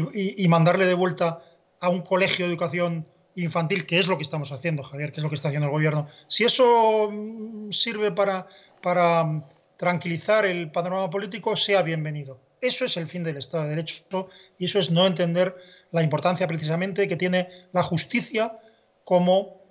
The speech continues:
eh, función separada completamente de la función legislativa y de la función ejecutiva.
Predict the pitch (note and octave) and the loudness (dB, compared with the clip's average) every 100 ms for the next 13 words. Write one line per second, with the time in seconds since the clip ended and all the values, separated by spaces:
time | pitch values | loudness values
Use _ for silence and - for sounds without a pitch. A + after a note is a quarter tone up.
0 | _ - F3+ D#3 D3+ E3+ D#3 F#3 F#3 - | _ -6 -2 0 0 -2 0 0 2 0
1 | D#3 C3 E3 F#3 F3 F3 D#3+ D#3+ D#3+ E3+ | 0 0 2 4 2 0 -6 -6 -6 -6
2 | E3 F3+ - _ _ - D3+ D3+ D3 F3+ | -4 -6 -8 _ _ -6 -4 -4 -2 0
3 | F3+ E3 D#3 D3 F3 E3+ D#3 D#3+ C#3 D#3+ | 0 0 -2 0 2 4 2 -4 -2 0
4 | E3 D#3+ - _ _ D#3 D3+ D#3 D3 C#3+ | -2 -4 -16 _ _ -8 -6 -4 -2 -4